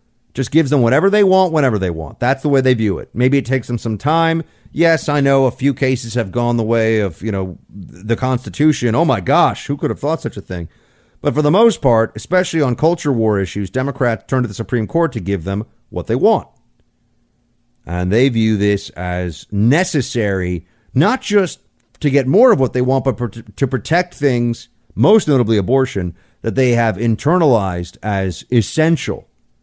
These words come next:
essential to their own identity and their sense of, of self and, and who they are in this country. Man, it is just,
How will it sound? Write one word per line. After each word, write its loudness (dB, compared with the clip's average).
essential 0
to -2
their 4
own 4
identity 0
and -4
their -2
sense -4
of, -8
of -10
self 0
and, -8
and -4
who 2
they 2
are 2
in -4
this -12
country. -14
Man, -4
it -6
is -8
just, -6